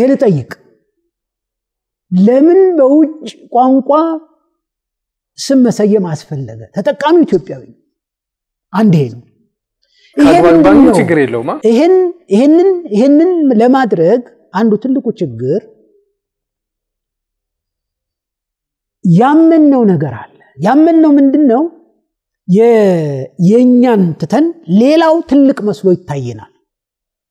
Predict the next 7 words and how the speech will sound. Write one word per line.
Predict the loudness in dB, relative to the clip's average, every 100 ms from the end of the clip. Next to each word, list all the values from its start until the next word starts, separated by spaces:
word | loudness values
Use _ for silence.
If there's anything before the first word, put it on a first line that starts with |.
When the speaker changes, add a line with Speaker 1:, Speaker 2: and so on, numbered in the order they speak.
| _
Speaker 1:
ይሄ | -6 -4
ደግሞ | -2 -2 -2 -2 -4 -12 _ _ _
በደንብ | -12 -4 -2 0 0 0
መሰራት | 0 -2 -4 -4 -4
ያለበት | -8 -6 -8 -4 -4 -4 _ _ _ _ _ _ _ _ _ _ _ _ -8
ስራ | -6
ነው። | -6 -10